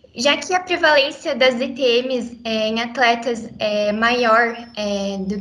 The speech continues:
que na população em geral, como o professor comentou, é, por que que a, a procura desse grupo por tratamento nos consultórios não é aumentada na mesma proporção?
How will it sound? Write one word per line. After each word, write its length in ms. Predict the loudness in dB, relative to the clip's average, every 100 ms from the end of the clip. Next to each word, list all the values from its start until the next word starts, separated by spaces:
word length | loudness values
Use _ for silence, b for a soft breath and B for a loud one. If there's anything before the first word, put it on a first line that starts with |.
| -4
que 80 | -2
na 140 | 0
população 580 | -2 0 0 0 -2 -2
em 120 | -2
geral, 400 | -2 0 2 0
como 240 | -2 -6 -8
o 60 |
professor 500 | -12 -10 -10 -4 -4
comentou, 640 | -4 -2 -2 -2 -2 -4 -4 B B B B -6
é, 200 | -2 0
por 220 | 2 0
que 200 | 0 -10
que 100 | -2
a, 220 | 0 2 2
a 40 |
procura 640 | 2 -2 -2 -4 2 2
desse 320 | 2 -2 -6 -6
grupo 320 | -4 -4 -4
por 220 | 2 2
tratamento 800 | 4 0 0 -2 -2 -4 -4 -4
nos 300 | -2 -2 -6
consultórios 1080 | -8 -8 -4 -4 -2 2 4 4 2 -4 -10 -4
não 320 | 0 2 2
é 200 | 2 2
aumentada 560 | 0 -2 0 2 2
na 100 | 0
mesma 360 | 2 0 -2 -4
proporção? 840 | -2 0 2 0 -2 -4 -4 -4